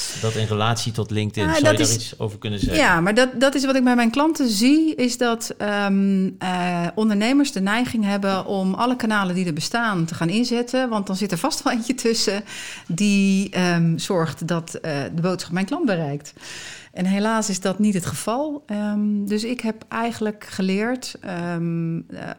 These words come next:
Speaker 2: dat je moet kiezen in de kanalen die je inzet. En je kunt dus uitzoeken waar jouw klanten zitten. Je kunt, ehm, eh, als je business to business werkt, eh, is een, is LinkedIn gewoon een heel logisch platform.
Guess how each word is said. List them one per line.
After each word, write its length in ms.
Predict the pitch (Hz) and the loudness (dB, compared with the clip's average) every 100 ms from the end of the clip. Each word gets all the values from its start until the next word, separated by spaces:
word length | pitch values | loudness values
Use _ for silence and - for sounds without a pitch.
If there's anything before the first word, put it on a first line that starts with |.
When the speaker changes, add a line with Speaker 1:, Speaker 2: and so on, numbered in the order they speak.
| 190 | -8
Speaker 2:
dat 180 | 185 185 | -6 -4
je 100 | 190 | -2
moet 200 | 185 185 | 0 0
kiezen 400 | - 262 240 220 | 2 0 0 -2
in 220 | 214 202 | -2 -2
de 80 | 190 | -2
kanalen 360 | 185 180 175 156 | -2 0 0 0
die 100 | 160 | -4
je 100 | 156 | -2
inzet. 460 | 160 147 131 - - - _ _ _ _ | -4 -4 -6 -8 -18 -20 _ _ _ _
En 100 | 180 | -6
je 80 | 180 | -4
kunt 240 | 233 226 | 0 2
dus 220 | 185 160 | 2 -2
uitzoeken 640 | - 190 214 196 - 156 143 | -2 -2 0 -2 -4 -4 -2
waar 160 | 170 | 0
jouw 140 | 170 147 | 0 -2
klanten 320 | 165 165 156 | -4 -4 -4
zitten. 440 | 170 226 285 302 - _ _ _ | -4 -4 -4 -6 -10 _ _ _
Je 100 | 180 | -8
kunt, 380 | 185 175 165 - | -2 -2 -2 -4
ehm, 520 | 165 160 160 160 160 - | -4 -2 0 0 -2 -4
eh, 120 | 165 151 151 151 151 156 156 | -6 -4 -4 -4 -4 -4 -4
als 160 | 160 | -4
je 80 | 170 | -4
business 280 | 170 180 160 | -4 -4 -4
to 80 | 165 | -4
business 360 | 185 196 165 | -4 -2 -4
werkt, 440 | 165 151 143 143 - | -4 -2 -2 -6 -14
eh, 120 | - - 147 - | -10 -10 -8 -6
is 180 | 165 | -4
een, 260 | 160 151 143 | -2 -2 -2
is 180 | - - | -6 -6
LinkedIn 380 | 175 175 170 151 | -4 -2 -2 -4
gewoon 180 | 147 151 | -4 -4
een 60 | 151 | -2
heel 160 | 170 | -2
logisch 400 | 156 156 156 147 | -2 -4 -6 -10
platform. 540 | - - - 240 277 | -10 -10 -8 -6 -6